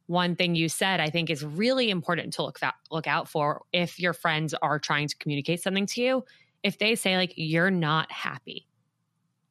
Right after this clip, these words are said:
like, let those be those key words that if you hear that,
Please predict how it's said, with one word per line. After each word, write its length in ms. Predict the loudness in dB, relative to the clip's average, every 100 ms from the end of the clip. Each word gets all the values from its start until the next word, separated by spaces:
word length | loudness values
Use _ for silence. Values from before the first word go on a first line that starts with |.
| _
like, 340 | -4 0 -2 -2
let 240 | 0 0 0 2
those 380 | 4 6 4
be 320 | 2 2 4 6
those 300 | 4 2 0
key 300 | -2 2 2
words 320 | 2 2 2
that 120 | 2
if 160 | 0 0
you 180 | 0 0
hear 360 | 2 2 2
that, 380 | 2 2 0 -2